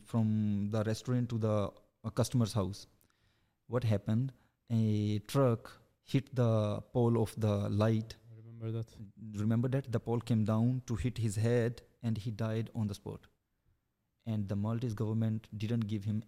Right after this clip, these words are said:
Speaker 1: anything, any compensation. Why? Because he don't have the license.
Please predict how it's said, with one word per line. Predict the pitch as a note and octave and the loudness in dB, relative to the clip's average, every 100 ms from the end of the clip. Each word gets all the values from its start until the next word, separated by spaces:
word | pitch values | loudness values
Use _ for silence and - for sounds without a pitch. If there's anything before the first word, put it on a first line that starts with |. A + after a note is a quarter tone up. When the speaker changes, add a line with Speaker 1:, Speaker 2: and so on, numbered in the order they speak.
| - | -4
Speaker 1:
anything, | B2 A#2+ A#2+ A#2+ A#2 - - G#2+ - _ _ _ A#2+ | 0 2 2 2 0 0 -6 -10 -12 _ _ _ -2
any | A2+ G#2 | -2 0
compensation. | G2 F#2+ G2 G#2 G#2+ A2+ _ _ _ _ _ _ _ _ _ _ _ _ | -2 -2 -6 -6 -6 -8 _ _ _ _ _ _ _ _ _ _ _ _
Why? | G#2+ A2+ C3 C#3 G#2+ | -4 0 0 -2 -6
Because | G#2+ A2+ A#2 G#2+ | -6 -2 -2 -4
he | - | -6
don't | G#2 A2 A#2+ A#2 | -4 0 0 0
have | - G#2 G2 | -4 -4 -2
the | G2 | -2
license. | G2+ - - - | -4 -4 -10 -12